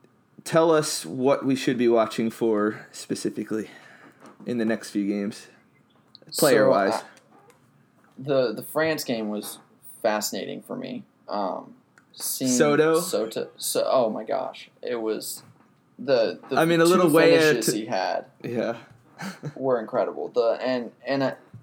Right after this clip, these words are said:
Speaker 2: one of the things I was reading, and some people were saying on Twitter too, and you can see it if you look at the highlights, is after that first goal where he put that thing beautifully to that far post,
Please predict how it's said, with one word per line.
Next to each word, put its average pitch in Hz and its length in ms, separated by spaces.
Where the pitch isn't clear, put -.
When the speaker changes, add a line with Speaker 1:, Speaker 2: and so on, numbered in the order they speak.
Speaker 2:
one 139 240
of 147 100
the 139 60
things 135 240
I 120 80
was 117 140
reading, 127 360
and 120 140
some 131 160
people 127 180
were 123 100
saying 117 280
on 110 100
Twitter 117 340
too, 120 400
and 107 280
you 113 100
can 113 180
see 127 300
it 120 180
if - 160
you 120 80
look 113 200
at 120 80
the 110 140
highlights, 110 520
is 107 240
after 131 320
that 117 260
first 135 300
goal 131 300
where 113 200
he 110 300
put - 160
that 113 200
thing 113 320
beautifully 127 560
to 110 60
that 107 240
far 110 220
post, 110 520